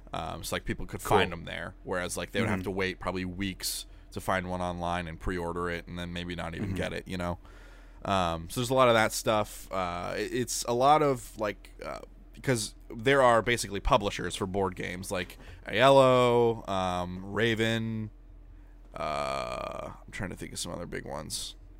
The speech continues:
Speaker 1: that off the top of my head, and I'm not as into that scene as some of my friends are, so I don't know as much about it. Um,
Speaker 2: Mm-hmm.
Speaker 1: but, like, they have, like, all of their games there,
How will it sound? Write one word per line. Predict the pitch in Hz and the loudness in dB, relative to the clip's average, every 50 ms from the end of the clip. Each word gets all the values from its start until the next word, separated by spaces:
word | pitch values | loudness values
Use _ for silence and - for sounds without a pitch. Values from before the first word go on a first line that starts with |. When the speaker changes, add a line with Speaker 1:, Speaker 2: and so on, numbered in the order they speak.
| - - - - - - - - | -20 -20 -20 -20 -20 -18 -12 -8
Speaker 1:
that | 92 90 - - - - - - - - - - - - | -8 -8 -8 -10 -18 -20 -20 -20 -20 -20 -20 -18 -12 -10
off | 95 95 - | -8 -8 -6
the | - | -2
top | 107 92 92 | -2 -2 -2
of | 95 | -2
my | 92 92 | -4 -4
head, | 92 92 90 90 90 92 92 - | -2 -2 -4 -4 -4 -6 -8 -8
and | - 98 95 95 98 98 - - | -8 -6 -6 -6 -6 -8 -10 -10
I'm | - 95 92 95 95 98 - - 107 110 | -6 -4 -4 -4 -4 -6 -8 -6 -4 0
not | 110 101 98 101 - | 2 2 2 2 2
as | - 98 95 92 104 | 0 -2 -2 -2 -4
into | - 101 104 101 - 110 | -6 -6 -6 -4 -4 -2
that | 95 98 95 92 95 92 - - | 0 2 2 2 0 -2 -4 -6
scene | - - - 107 101 98 98 98 101 98 98 | -6 -6 -4 -4 -4 -4 -4 -4 -4 -6 -6
as | - - 101 92 92 92 92 95 92 - | -4 -4 -4 -2 -2 -4 -4 -6 -6 -8
some | - - 95 | -8 -6 -6
of | 95 92 | -4 -4
my | 92 92 | -4 -4
friends | 90 - 98 90 90 90 90 | -6 -6 -6 -8 -6 -6 -6
are, | 90 90 90 | -6 -4 -4
so | - 98 | -4 -4
I | 92 | -4
don't | 92 90 | -4 -4
know | 92 95 92 | -4 -4 -4
as | 90 92 | -4 -6
much | 95 90 - - | -8 -8 -8 -6
about | 92 92 90 92 | -2 0 0 0
it. | 92 95 - - - - - - - - - | 0 -2 -8 -12 -20 -20 -20 -20 -20 -14 -6
Um, | - 98 95 92 87 85 110 | -4 -2 0 0 0 -2 -4
Speaker 2:
Mm-hmm. | 104 101 92 87 - - - - - - - - - - - - - - - | -4 -4 -6 -8 -10 -14 -20 -20 -20 -20 -20 -20 -20 -20 -20 -20 -18 -10 -4
Speaker 1:
but, | 113 120 107 | 0 0 0
like, | 92 104 98 - | 0 0 -2 0
they | 107 117 110 | 2 2 2
have, | 110 113 95 | 2 0 -4
like, | 101 101 - - - | -6 -10 -10 -10 -4
all | - 95 95 101 104 98 98 | 0 2 4 4 4 2 0
of | 95 92 95 | -2 -2 -2
their | 98 92 90 | -2 -2 -2
games | - 98 92 95 90 90 95 95 | -2 -2 -2 -2 -2 -4 -4 -4
there, | 101 113 110 110 113 113 110 110 | 0 2 2 2 4 2 2 0